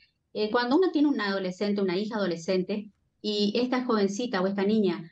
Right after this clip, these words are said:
no menstrua, eh, no tiene su primera menstruación entre los diez y los doce años, trece años,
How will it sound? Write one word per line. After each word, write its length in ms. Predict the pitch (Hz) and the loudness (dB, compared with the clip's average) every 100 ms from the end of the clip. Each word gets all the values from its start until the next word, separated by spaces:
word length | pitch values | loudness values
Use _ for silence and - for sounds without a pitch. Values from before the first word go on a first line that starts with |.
| _ - | _ -6
no 240 | 202 226 | -2 -2
menstrua, 680 | 240 214 - 240 190 165 165 | -2 -4 -2 0 0 0 -4
eh, 180 | - 196 | -2 0
no 300 | 190 196 214 | 2 0 0
tiene 280 | 220 277 277 | 0 0 0
su 240 | - 214 | -2 -4
primera 480 | 180 180 202 254 262 | -2 -2 0 0 0
menstruación 920 | 180 170 170 165 160 - 208 180 165 - _ _ _ | 0 0 -2 -6 -6 -2 2 2 0 -6 _ _ _
entre 460 | 202 208 208 196 | -2 0 0 0
los 240 | 190 185 180 | 0 -2 -4
diez 420 | 233 233 208 - - | -2 0 0 -4 -6
y 140 | 190 | -2
los 200 | 180 170 | -2 -2
doce 560 | 190 233 226 220 196 - | 0 0 0 -2 -2 -2
años, 680 | 208 226 214 175 180 - _ _ | 0 0 0 0 -4 -12 _ _
trece 520 | 269 302 302 - 190 | 0 0 -2 -4 0
años, 600 | 208 208 185 160 151 - | 0 2 0 0 -4 -16